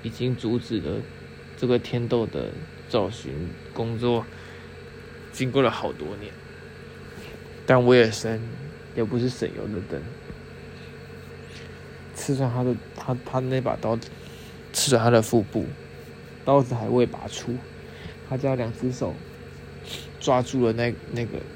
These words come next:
刺穿他腹部凸出来的那一片刀刃，他将他的守护之力灌进了这个刀子。守护之力的风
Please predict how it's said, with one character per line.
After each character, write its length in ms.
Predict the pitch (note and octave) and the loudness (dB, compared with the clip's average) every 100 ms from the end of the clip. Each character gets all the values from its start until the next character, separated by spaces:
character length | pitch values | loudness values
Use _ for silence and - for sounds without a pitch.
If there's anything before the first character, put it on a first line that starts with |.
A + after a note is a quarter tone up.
| - - | -12 -12
刺 160 | - C3 | 0 2
穿 160 | A#2 | 2
他 100 | A2+ | 0
腹 160 | A2+ A#2+ | 0 -4
部 240 | - A#2 - - | 0 0 -2 -4
凸 160 | - | -6
出 160 | A2 - | -4 -4
来 80 | D2+ | -4
的 60 | G#2+ | -4
那 120 | A2 | -2
一 20 | A2 | 0
片 200 | A#2+ G#2 | 0 0
刀 240 | G2 G#2 | 2 2
刃， 180 | A2+ G#2+ A2 - - - - - - - - - - - - - - - - - | 4 2 0 -8 -8 -6 -4 -8 -12 -14 -14 -14 -14 -14 -14 -12 -12 -14 -14 4
他 120 | - | 8
将 140 | C#3 | 10
他 80 | C#3 | 10
的 100 | B2+ | 10
守 200 | A#2 - | 8 4
护 180 | A#2+ B2 | 6 4
之 220 | A#2 G2 | 6 2
力 180 | G#2 F2+ - - - - - - - | 4 2 -2 -14 -14 -14 -14 -16 0
灌 220 | - C3+ A#2 | 8 8 8
进 160 | B2+ | 4
了 100 | A2 | 6
这 200 | G2+ A#2 | 4 4
个 220 | A2 A2+ D2 - - | 4 4 4 -2 -6
刀 160 | G#2 | -6
子。 80 | G#2+ - - - - - - - - - - - - - - - - - - | -6 -12 -14 -14 -14 -14 -14 -14 -14 -14 -14 -14 -14 -14 -14 -12 -12 -12 -12
守 340 | - - - A2 | -10 -6 0 4
护 160 | A#2+ | 6
之 200 | B2+ B2+ | 6 8
力 280 | B2 B2+ G#2 - - - - - - | 6 6 4 -2 -10 -14 -14 -14 -4
的 100 | - | -2
风 420 | A#2+ - A#2 A2+ | -2 2 2 2